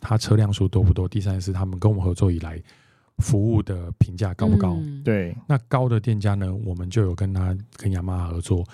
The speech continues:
Speaker 1: 我们有把雅马哈车子投放到他们店家里面。
Speaker 3: 对。
Speaker 1: 然后就让他们扩展自己。我就是说，我现在不只是导订单给你，我还提供你武器。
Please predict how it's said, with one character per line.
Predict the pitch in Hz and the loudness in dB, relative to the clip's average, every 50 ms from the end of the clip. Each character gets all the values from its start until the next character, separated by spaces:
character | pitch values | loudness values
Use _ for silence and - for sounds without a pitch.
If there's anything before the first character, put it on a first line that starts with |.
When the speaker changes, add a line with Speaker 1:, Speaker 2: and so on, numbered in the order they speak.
| - - _ _ _ | -16 -20 _ _ _
Speaker 1:
我 | - 92 | -2 0
们 | 92 | 2
有 | 95 95 | 2 2
把 | - 95 90 - | 0 -2 -4 0
雅 | - 101 | 0 4
马 | 101 117 | 4 6
哈 | 113 104 98 | 4 4 2
车 | 95 - - 104 | 0 0 0 -2
子 | 90 90 87 - | -2 -2 -6 -2
投 | - - - 87 | 0 0 2 2
放 | 90 - 104 98 | 2 2 2 2
到 | 98 | 0
他 | 92 | -2
们 | 87 90 | -2 -4
店 | 87 98 87 | -4 -6 -6
家 | 85 - 85 | -6 -6 -10
里 | 85 80 78 | -10 -12 -14
面。 | 85 85 82 82 _ _ _ _ _ | -14 -16 -16 -16 _ _ _ _ _
Speaker 3:
对。 | _ 117 104 92 85 104 - | _ 0 0 0 -2 -4 -4
Speaker 1:
然 | 101 | -2
后 | 98 104 | -2 -2
就 | - - 139 | 0 0 0
让 | 120 117 | 0 2
他 | 104 107 110 | 0 -2 -4
们 | 98 95 95 | -4 -6 -4
扩 | - - - - 107 | 0 0 2 2 0
展 | 98 98 85 85 | -2 -6 -10 -10
自 | 82 101 | -8 -8
己。 | 95 - - 101 98 | -8 -6 -6 -4 -2
我 | 123 131 120 | -2 -2 -2
就 | - - 170 | -2 0 2
是 | 139 165 160 | 4 4 4
说， | - 170 | 4 4
我 | 156 131 107 101 | 4 4 4 4
现 | - 151 | 2 0
在 | 139 | 2
不 | 120 - | 2 2
只 | 107 | 2
是 | 110 113 | 2 0
导 | 113 98 87 | 0 -2 -4
订 | 90 107 101 | -4 -4 -4
单 | 98 101 101 | -2 -2 -2
给 | 101 | -2
你， | 98 95 | -2 0
我 | |
还 | 92 98 | 0 -2
提 | 95 - - | -2 -2 -2
供 | 95 104 104 101 | -2 0 0 0
你 | 95 | -2
武 | 95 92 85 85 | -4 -4 -6 -6
器。 | - - - - 98 92 | -6 -4 -2 -2 -2 -2